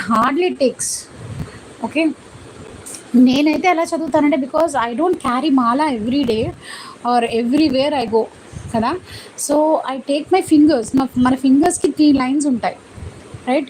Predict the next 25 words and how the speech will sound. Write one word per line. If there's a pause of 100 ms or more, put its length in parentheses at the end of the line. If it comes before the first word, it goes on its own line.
(120)
Every
day
మనకి (100)
త్రీ, (120)
uh, (200)
త్రీ (100)
లైన్స్
ఉంటాయి
కదా. (640)
So (280)
ఈ (100)
three
లైన్స్‌ని (240)
I (120)
count
as, (160)
uh, (200)
fifteen, (540)
fifteen. (120)
You
can (120)
count
as,
you
know,